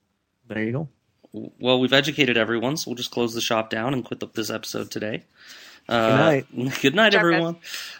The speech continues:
Speaker 2: Uh, okay, so <laughs> we, we'll be covering today, this is our second, uh, Clash of Kings episode, we'll be covering Arya two, Jon one, Catelyn one, Tyrion two, and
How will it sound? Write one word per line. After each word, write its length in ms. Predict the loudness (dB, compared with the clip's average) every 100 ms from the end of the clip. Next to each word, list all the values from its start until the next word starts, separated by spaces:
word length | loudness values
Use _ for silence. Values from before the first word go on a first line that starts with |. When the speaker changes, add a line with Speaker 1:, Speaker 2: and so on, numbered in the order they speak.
| 2
Speaker 2:
Uh, 340 | 6 8 8 4
okay, 240 | 6 4
so 280 | 8 8 8 4 -6 -8 6 6
<laughs> 540 | 6 -12 -10 -6 -6 -2
we, 140 | -2 4
we'll 260 | 4 6 6
be 120 | 4
covering 480 | 6 6 8 8 8
today, 340 | 8 8 6
this 100 | 4
is 140 | 0 0
our 80 |
second, 500 | 4 4 4 0 2
uh, 180 | 4 4
Clash 280 | 4 0 0
of 60 | -4
Kings 180 | 2
episode, 380 | 2 0 -2 -2
we'll 80 | -2
be 100 | -4
covering 480 | 0 0 2 0 -2 -12 -20 -20 -4 4
Arya 360 | 8 8 6
two, 340 | 2 2 4 6
Jon 320 | 6 6 4
one, 220 | 4 2
Catelyn 380 | 4 4 4 2
one, 220 | 2 2
Tyrion 340 | 2 4 4
two, 360 | 4 4 4 2 -4
and 180 | -4